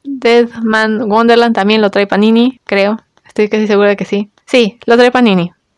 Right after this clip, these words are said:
Pero bueno, Pandora Hearts <laughs> también lo trae Panini, por si también quieren leer este manga, que también tiene un, que también fue uno de mis animes favoritos en esa época y me hubiese gustado que, pues, se publicara todo, o sea,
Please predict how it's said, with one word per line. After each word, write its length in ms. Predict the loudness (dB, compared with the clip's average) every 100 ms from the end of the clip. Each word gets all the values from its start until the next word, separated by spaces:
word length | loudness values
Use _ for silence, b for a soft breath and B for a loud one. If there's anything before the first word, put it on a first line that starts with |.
| -2
Pero 100 | 2
bueno, 220 | 2 2
Pandora 320 | 2 2 2
Hearts 320 | 2 -2 -2 -2
<laughs> 20 |
también 300 | 0 0 0
lo 40 |
trae 200 | 2 2
Panini, 580 | 2 2 2 2 2 -2 -6
por 140 | -10
si 80 | -6
también 280 | -4 -2 -2
quieren 220 | 0 0
leer 120 | -2
este 340 | -2 -4 -4 -4
manga, 500 | -2 0 0 -2 -6 _
que 140 | -2 0
también 260 | 2 0
tiene 300 | 0 2 2
un, 180 | 2 -2 -8 -8
que 100 | -2
también 220 | 0 0
fue 120 | 2
uno 100 | 2
de 60 | 2
mis 180 | 2 0
animes 520 | 0 2 2 0 0
favoritos 420 | 0 0 0 -2
en 100 | -2
esa 260 | -2 0 -2
época 320 | 0 -2 0
y 60 | 2
me 120 | 2
hubiese 280 | 2 2 0
gustado 440 | 0 -2 -2 -2
que, 180 | -4 -8
pues, 320 | -6 -10 -12 -20 _ _ _
se 140 | -6 -2
publicara 480 | 0 -2 -2 -4
todo, 440 | -2 -2 0 0 -2
o 60 |
sea, 220 | -4 -8